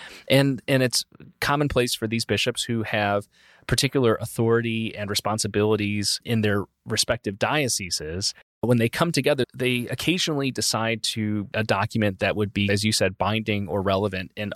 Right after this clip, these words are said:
all of their dioceses. So it'd be something addressed to all Catholics in the United States. So four times in recent decades, they've published teaching documents, uh, texts about racism, the sinfulness of racism, the need to address that.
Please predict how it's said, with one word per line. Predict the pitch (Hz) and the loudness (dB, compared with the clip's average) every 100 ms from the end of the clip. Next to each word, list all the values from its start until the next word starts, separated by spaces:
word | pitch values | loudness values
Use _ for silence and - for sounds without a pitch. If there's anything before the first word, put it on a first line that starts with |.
| - | 2
all | 139 147 | 4 4
of | 135 101 | 2 -2
their | 87 | -8
dioceses. | 78 76 85 - - 71 | -6 -8 -8 -6 -4 -2
So | - | 0
it'd | 101 | 0
be | 98 | 0
something | - 107 101 | 0 0 -2
addressed | 98 101 98 | 0 0 0
to | - - | 0 -2
all | 104 101 | 0 -2
Catholics | - 92 92 87 | -2 -2 -2 -2
in | 87 | -2
the | |
United | 85 78 - | -2 -2 -2
States. | - 76 - - - - - - | 0 -2 -4 -10 -16 -14 -12 2
So | 160 | 2
four | - 240 | 4 2
times | - 175 151 131 - | 2 -2 -2 -4 -8
in | - 55 - 127 110 | -12 -10 -2 2 4
recent | 127 123 104 | 2 2 0
decades, | 104 107 98 95 - | -2 0 0 0 -2
they've | 104 101 101 - - | -2 -2 -4 -10 -2
published | - 127 123 - - - | 0 4 2 0 -6 -4
teaching | 165 143 143 | -2 0 0
documents, | 127 107 113 113 107 104 - - | 0 0 -2 -2 -2 -2 -2 -4
uh, | 107 107 | -8 -6
texts | - 127 - - - - | -2 -2 -2 -4 -6 -8
about | - 117 - 95 98 92 - - - - | -6 -2 0 2 4 2 -2 -20 -20 -2
racism, | 107 123 - 110 110 107 | 2 4 4 0 0 -2
the | 101 | -2
sinfulness | - 127 - 113 107 | -2 -2 -2 -2 0
of | 95 | 0
racism, | 98 101 110 101 98 95 | 0 0 0 -2 -2 -4
the | 90 | -2
need | 101 107 | -2 -2
to | - | 0
address | 95 - 90 - | 0 2 2 2
that. | - 90 90 | 0 -2 -2